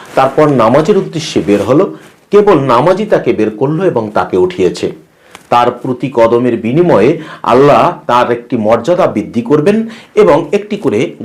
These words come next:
গুনাহ মাফ করবেন।" কিয়ামতের দিন আলো লাভ করার অন্যতম জায়গা হচ্ছে মসজিদ। যারা মসজিদে যাবে, তারা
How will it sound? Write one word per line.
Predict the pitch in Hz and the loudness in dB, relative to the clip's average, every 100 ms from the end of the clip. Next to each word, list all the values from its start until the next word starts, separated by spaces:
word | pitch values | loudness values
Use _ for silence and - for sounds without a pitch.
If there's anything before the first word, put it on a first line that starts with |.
| 117 | -4
গুনাহ | 196 175 113 | 0 2 0
মাফ | 92 90 - | 0 -2 0
করবেন।" | 90 87 87 - - _ _ _ _ _ _ _ - _ _ _ | -2 0 -2 -6 -18 _ _ _ _ _ _ _ -20 _ _ _
কিয়ামতের | - 247 254 254 262 226 | 2 4 4 2 0 -2
দিন | 190 226 233 | -2 -2 -2
আলো | 151 165 214 214 | 0 4 4 6
লাভ | 165 165 - | 4 2 -2
করার | 180 156 135 156 165 - _ _ _ | 0 2 4 2 -2 -18 _ _ _
অন্যতম | 156 208 214 - 151 156 | -2 0 0 0 2 2
জায়গা | 151 135 127 | 2 2 2
হচ্ছে | 117 139 - - | 0 -4 -2 0
মসজিদ। | 113 98 - 104 104 - _ _ _ _ _ - | 2 0 -2 -6 -6 -12 _ _ _ _ _ -4
যারা | 104 123 135 | 0 4 4
মসজিদে | 135 113 127 135 | 2 -2 -2 -2
যাবে, | 135 123 170 | 0 2 0
তারা | - 120 120 - | 0 2 2 -2